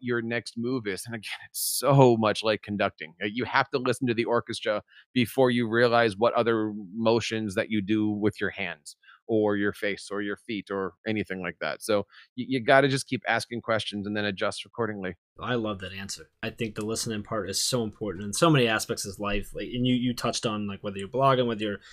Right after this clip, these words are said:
Speaker 2: doing professional development, whether you're coaching, same in the classroom as a teacher, listen to your students. What do they need? What, how can I support them? And going and further in,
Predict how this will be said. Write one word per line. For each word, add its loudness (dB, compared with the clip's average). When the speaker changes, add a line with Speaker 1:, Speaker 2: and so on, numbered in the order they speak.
Speaker 2:
doing -4
professional 0
development, -2
whether -8
you're -8
coaching, 6
same 2
in 0
the -2
classroom 0
as -6
a -12
teacher, 0
listen -4
to -8
your -4
students. 0
What 0
do -2
they -2
need? 2
What, -4
how -2
can -8
I -6
support -4
them? -2
And -2
going -2
and -10
further -2
in, -8